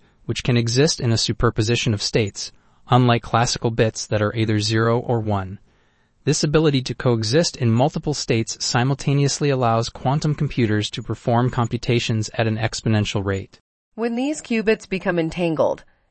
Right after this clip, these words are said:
Speaker 2: a change in one qubit is instantaneously mirrored in another, regardless of distance. This opens up new possibilities for processing and analyzing vast amounts of data,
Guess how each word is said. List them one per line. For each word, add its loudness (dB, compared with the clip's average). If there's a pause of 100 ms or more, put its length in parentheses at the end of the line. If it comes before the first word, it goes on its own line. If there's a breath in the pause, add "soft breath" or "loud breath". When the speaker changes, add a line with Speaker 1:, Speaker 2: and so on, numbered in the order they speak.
Speaker 2:
a -2
change 0
in -4
one 0
qubit 0 (440 soft breath)
is 0
instantaneously -2
mirrored 0
in -2
another, -2 (340)
regardless 2
of -4
distance. -6 (340)
This 0
opens 0
up 0
new -4
possibilities 0
for -4
processing -4
and -2
analyzing -2
vast 0
amounts 0
of -14
data, 0